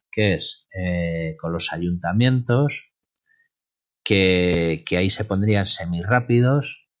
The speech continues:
para que, eh, fo-, para fomentar un poquito las visitas al pueblo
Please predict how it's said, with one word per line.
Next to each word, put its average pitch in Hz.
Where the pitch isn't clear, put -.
para 82
que, 85
eh, 92
fo-, -
para 104
fomentar 110
un 135
poquito 135
las 110
visitas 113
al 92
pueblo 120